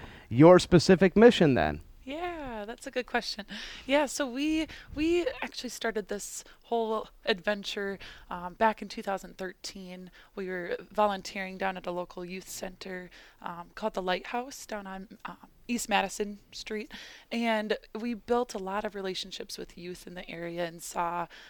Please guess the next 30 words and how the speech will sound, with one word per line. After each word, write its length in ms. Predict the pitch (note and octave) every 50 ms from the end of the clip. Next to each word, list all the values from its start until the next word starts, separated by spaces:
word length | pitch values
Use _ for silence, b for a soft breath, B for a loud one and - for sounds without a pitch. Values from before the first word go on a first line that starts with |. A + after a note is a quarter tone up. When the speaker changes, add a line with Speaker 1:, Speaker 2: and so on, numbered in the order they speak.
| b b -
Speaker 2:
um, 340 | - E3+ E3 D#3+ - - - - - _ _ - _ -
yeah, 300 | A3 A#3+ A#3+ G3 E3+ D#3+
just 380 | - G3 - - - - - - - -
got 160 | - G#3 G3+ -
to 100 | - G3+
n-, 80 | F#3+ - - -
get 120 | - A3+ -
to 80 | -
know 200 | G3+ A3 C4+ C#4+
them, 260 | C4 C#4+ C#4+ C#4+ C#4 C4+
heard 220 | - B3 A#3 F#3+
their 120 | G#3+ G#3
stories, 600 | F#3+ - - - G3 F#3+ G3 G#3+ A#3 B3+ B3+ G#3 -
and 180 | G#3 G3+ G3+ b b b b b -
realized 400 | G#3 G#3 G#3 G#3+ G#3+ G#3 G3+ -
that 180 | G3 F#3+ - -
they 180 | G3 G3 G3 F#3+
didn't 240 | - G3+ G#3+ A3+
have 260 | C4 - - A3+ G3+ F#3+
a 60 | F3
lot 220 | F3+ F3+ F#3 -
of 280 | F#3+ F#3 F#3+ E3+ - b b b b b -
the 100 | F#3+ F#3
supportive, 540 | - - F#3 - - G3 F#3+ F#3+ F#3 -
caring 300 | - - - F#3 F3 F3
adults 360 | F3 F3 F#3 F#3+ F3+ - - -
in 60 | A#3
their 120 | A#3 B3
lives. 420 | A#3+ A3+ G#3+ G#3+ A3+ A3 - - -
Um, 300 | - F#3+ F3 F3+ E3